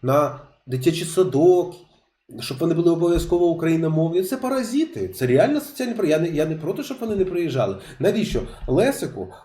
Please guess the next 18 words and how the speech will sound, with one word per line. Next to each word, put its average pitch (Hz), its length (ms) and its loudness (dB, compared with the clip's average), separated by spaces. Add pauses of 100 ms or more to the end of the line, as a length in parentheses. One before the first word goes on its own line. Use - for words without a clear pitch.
в, 143 360 2 (260)
а, 107 220 -4
дитячому 131 520 0
садочку 123 920 -2
хтось, - 520 0
кого 147 320 2
він 156 140 -2
буде 131 260 -4
підтягувати 170 800 0
по 127 140 -4
українській 147 480 -4
мові? 123 180 -2
Він 120 140 -4
буде 185 200 2
когось 180 460 0
підтягувати 202 560 2
українській 160 540 -4
мові 147 340 0